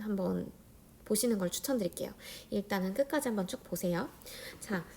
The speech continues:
선생님은 구글창에다 쳤지만 뭐 네이버든 뭐 어디든 상관없어요. 검색창에다가 크롬 뮤직 랩이라고 쳐주시면 되겠습니다. 어, 크롬 창할 때 그 크롬 쳐주시면 되고요. 뮤직, 음악, 그리고 랩, 실험실에서 크롬 뮤직 랩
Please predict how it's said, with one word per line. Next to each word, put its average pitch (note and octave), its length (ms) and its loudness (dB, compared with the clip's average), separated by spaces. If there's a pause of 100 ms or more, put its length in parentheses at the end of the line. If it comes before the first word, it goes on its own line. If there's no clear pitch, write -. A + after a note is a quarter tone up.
선생님은 D#4+ 300 2
구글창에다 B3 540 4
쳤지만 B3+ 580 2
뭐 G3 140 6
네이버든 F#3 800 4
뭐 G3+ 140 2
어디든 F#3 260 -2
상관없어요. C4 600 2 (240)
검색창에다가 G3 760 0
크롬 C#4+ 520 4
뮤직 G3 280 0
랩이라고 E3+ 600 -2
쳐주시면 A#3 520 -2
되겠습니다. - 600 -8 (540)
어, F#3 140 -6 (240)
크롬 F4 320 4
창할 B3+ 260 4
때 G#3 100 2
그 - 140 -6
크롬 C#4+ 440 2
쳐주시면 A3 500 0
되고요. F#3+ 280 2
뮤직, F3 460 -2 (100)
음악, F#3 320 2
그리고 F#3 280 -6
랩, F3+ 280 2
실험실에서 C4 720 2
크롬 D4 300 4
뮤직 F3+ 260 2
랩 F3+ 160 0